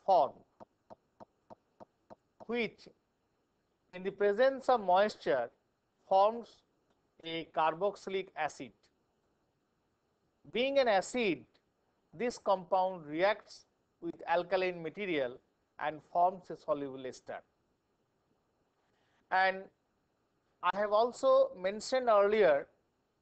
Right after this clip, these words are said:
that on exposure to U V light, the photoresist, positive photoresist film become soluble in developer solution.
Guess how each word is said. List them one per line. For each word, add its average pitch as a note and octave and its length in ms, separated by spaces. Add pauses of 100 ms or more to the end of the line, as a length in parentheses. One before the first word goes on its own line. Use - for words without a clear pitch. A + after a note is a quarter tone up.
that F3 380 (960)
on F3+ 140
exposure B3 520 (100)
to B3 80
U G#3 200
V A3 160
light, D#3 360 (1300)
the E3 320 (460)
photoresist, A#3 560 (960)
positive G3+ 420
photoresist G#3+ 540
film F3 280 (1120)
become F#3+ 360 (560)
soluble C3+ 320 (260)
in D#3+ 140
developer C3+ 420
solution. G#2+ 400